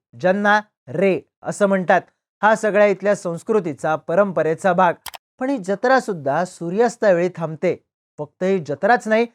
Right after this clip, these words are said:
तर इथं होणारा प्रत्येक कार्यक्रम, इथं उजाडणारा प्रत्येक दिवस थांबतो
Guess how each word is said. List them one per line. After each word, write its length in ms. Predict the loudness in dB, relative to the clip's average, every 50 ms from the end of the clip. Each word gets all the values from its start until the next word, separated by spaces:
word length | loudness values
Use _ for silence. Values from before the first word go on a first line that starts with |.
| _ _ _ _ _ 2
तर 100 | 2 2
इथं 220 | 2 2 4 4
होणारा 360 | 4 4 4 2 4 4 2
प्रत्येक 540 | 2 0 -2 -6 -6 0 2 2 2 2 4
कार्यक्रम, 420 | 2 4 4 4 4 4 2 2 2 -2 _ _ _ _ _ _ -20
इथं 220 | -16 -8 -2 0
उजाडणारा 640 | 0 2 2 2 0 0 0 0 0 0 2 2 0
प्रत्येक 580 | 0 _ -12 -12 -12 _ 4 4 4 4 4
दिवस 340 | 4 2 4 2 2 0 -4 _ _
थांबतो 520 | -6 -4 -4 -2 0 2 2 2 0 -4